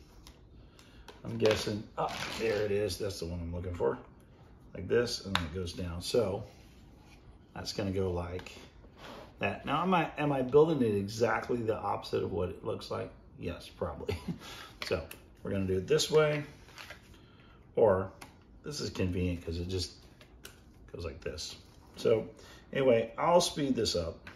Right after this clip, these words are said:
so y'all don't have to sit here and watch me do all this. However, we're gonna do it like this.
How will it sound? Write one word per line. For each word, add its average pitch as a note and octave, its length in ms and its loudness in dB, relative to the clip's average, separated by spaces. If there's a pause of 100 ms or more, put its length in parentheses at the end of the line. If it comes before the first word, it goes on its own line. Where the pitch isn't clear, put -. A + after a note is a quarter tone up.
(1040)
so - 80 -6
y'all G2 260 -2
don't G#2 120 2
have G2 220 0
to G2 80 -4
sit G2 220 4
here G2+ 160 0
and F#2+ 140 0
watch F#2+ 300 -2
me F2 100 0
do A2 200 4
all G2 100 -2
this. - 260 -4 (420)
However, - 480 4 (280)
we're G#2 120 -8
gonna F#2+ 140 -4
do F#2 160 0
it - 100 2
like - 240 6
this. - 480 2